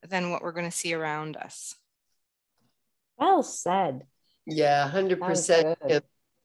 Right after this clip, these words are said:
Speaker 3: Hundred percent. And, and it
Speaker 2: <laughs> That
Speaker 3: makes
Speaker 2: was good.
Speaker 3: me think too, that, you know, as when we push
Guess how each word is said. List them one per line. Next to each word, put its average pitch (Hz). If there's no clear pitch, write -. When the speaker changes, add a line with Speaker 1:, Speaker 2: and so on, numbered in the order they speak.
Speaker 3:
Hundred 190
percent. 202
And, 185
and 190
it 190
Speaker 2:
<laughs> -
That 294
Speaker 3:
makes 214
Speaker 2:
was 294
good. 311
Speaker 3:
me 320
think 311
too, 247
that, 226
you 240
know, 240
as 233
when 226
we 311
push 370